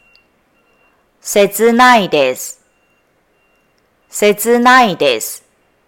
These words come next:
切ないです。觉得很难过。心が痛いです。心が痛いです。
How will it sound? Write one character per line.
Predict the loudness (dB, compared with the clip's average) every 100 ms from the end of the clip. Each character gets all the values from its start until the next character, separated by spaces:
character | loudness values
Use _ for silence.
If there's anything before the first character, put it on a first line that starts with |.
| _ _ _ _ _ _ _ _ _ _ _
切 | -10 -4 -4 -2 0
な | 2 2
い | 2
で | 0 -2
す。 | -6 -16 _ _ _ _ _ _
觉 | -4 0 2
得 | 2 2
很 | -2 -4 -6
难 | -10 -10 -8
过。 | -2 -2 -2 -8 _ _ _ _ _ _ _ _ _ _ _ _ _ _ _ _ _ _ _ _ _ _ _ _ _ _ _ _ _ _ _ _ -8
心 | 0 0 4 4 6 6 6
が | 4 2 -2
痛 | -6 0 2 4
い | 0
で | -2 -2 -4
す。 | -12 -16 _ _ _ _ _ _ _ _ _ _ _ _ _ _ -2
心 | 0 0 4 4 6 4 4
が | 4 2 0 -6
痛 | -6 0 2 2
い | 0
で | -4 -4 -10
す。 | -18 _